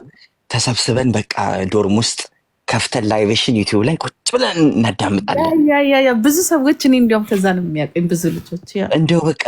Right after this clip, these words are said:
Speaker 1: በጣም ደስ ይለን ነበር ከዮኒ ጋር ያላችሁ እንትን ምናምን። በቃ እንትናችሁ፣ ኦ፣ ያኔ ያው ኔ-፣ ኔትወርክም ኢንተርኔትም፣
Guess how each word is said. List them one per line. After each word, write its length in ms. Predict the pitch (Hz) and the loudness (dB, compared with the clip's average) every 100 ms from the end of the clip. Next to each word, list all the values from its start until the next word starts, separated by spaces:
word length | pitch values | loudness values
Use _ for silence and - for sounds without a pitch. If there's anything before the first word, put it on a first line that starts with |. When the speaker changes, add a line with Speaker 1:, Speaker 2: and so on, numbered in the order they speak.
| 139 | 0
Speaker 1:
በጣም 340 | 120 - 143 123 | 0 0 0 0
ደስ 180 | 120 - - | 0 -4 -4
ይለን 240 | - 226 208 | -2 -2 -2
ነበር 240 | 135 107 | -2 -2
ከዮኒ 340 | 101 104 104 104 | -2 -2 0 0
ጋር 200 | 92 101 | 0 -2
ያላችሁ 420 | 101 - 98 - 101 | -4 -4 -6 -6 -4
እንትን 240 | 95 101 | -4 -2
ምናምን። 400 | 95 101 101 110 - - - 151 127 - | 0 0 0 -2 -4 -12 -6 -4 -4 -6
በቃ 220 | 101 - 117 110 | -6 -4 -2 0
እንትናችሁ፣ 560 | 104 101 113 107 110 135 113 101 - | 0 0 0 -2 -2 -2 0 -2 -2
ኦ፣ 120 | 101 95 101 98 80 85 92 | -2 0 2 0 0 0 2
ያኔ 300 | 117 110 104 | 0 2 0
ያው 160 | 98 90 | 0 0
ኔ-፣ 220 | 95 98 - 95 | 2 0 0 0
ኔትወርክም 520 | 104 - 92 - 98 | 0 -2 -4 -2 -2
ኢንተርኔትም፣ 560 | 95 98 95 95 98 | 0 -2 -2 -2 -2